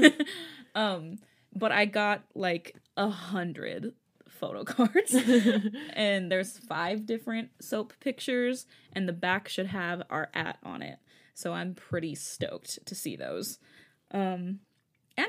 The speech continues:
Speaker 2: pretty stoked to go to a Boba events, period. So.
Speaker 1: They're a great time.
Speaker 2: Yeah, I think we already, well, I plan on going to that one on Sunday. And then in two weekends,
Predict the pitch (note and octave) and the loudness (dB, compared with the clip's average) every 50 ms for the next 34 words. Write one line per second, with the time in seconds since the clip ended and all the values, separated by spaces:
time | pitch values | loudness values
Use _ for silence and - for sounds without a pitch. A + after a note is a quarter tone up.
0 | A4+ F4+ G4+ G4 E4 - - C4+ C4 B3+ - - - C4 B3 A#3 A#3 A#3 A3+ A3 | 0 0 2 0 2 2 2 2 2 0 -4 -6 -2 0 2 4 4 4 4 2
1 | G#3+ F#3+ G#3 G#3 G3 G3+ G3 G3+ G3 G3 G3 G3+ - - - - - C#4 - B3 | 2 2 2 2 2 0 0 0 0 0 -2 -4 -6 -12 -10 -6 -4 -2 -2 -2
2 | F3 - - G#3+ - - - - - - - _ _ - - - A#3+ G3+ - - | -2 -2 -4 -8 -10 -16 -20 -20 -20 -20 -20 _ _ -10 -4 0 0 0 0 -2
3 | G#3 - - _ _ _ - A3+ A3 G#3 - A#3 A3+ A#3 - A#3 A3+ F#3+ E3 E3 | -6 -10 -14 _ _ _ -10 -10 -8 -6 -6 -6 -6 -6 -8 -10 -8 -8 -10 -6
4 | - - C#4 C#4+ - - - - - G#3+ A3+ C4 D4+ E4+ - - - - - - | -2 -2 -2 0 -2 -4 -8 -6 -4 -2 0 0 0 -2 -2 -6 -14 -20 -10 -4
5 | G3+ A3 C#4+ F#4+ E4+ A3+ F#3+ F3+ F#3+ G3 - - - - - G#3+ G#3 G3 G3+ A#3 | 0 2 2 2 2 2 0 -2 -2 -4 -8 -12 -14 -6 -2 0 2 4 4 4
6 | C4 A#3+ - _ - - A#3+ A#3 A#3 A3 G#3 G3 G#3 G#3 G#3+ G#3+ F#3+ F3 E3+ F#3+ | 2 0 -4 _ 0 2 4 4 4 2 2 2 0 0 0 0 0 -2 -2 -2
7 | F#3 F#3 E3 F3+ G#3 B3 C4+ B3+ G3+ F3 - - - _ _ - _ _ _ - | -4 -4 -6 -4 -2 0 0 2 0 0 -2 -4 -8 _ _ -20 _ _ _ 0
8 | B3 A3 A3 G#3+ F#3+ E3+ F3 F3 - - - D4+ D#4+ D4+ B3 - G#3 G3 F3+ E3 | 2 2 4 2 0 -2 -6 -8 -4 2 4 4 4 4 4 2 2 2 4 4
9 | F#3 F#3 E3 F#3 - | 4 4 4 4 0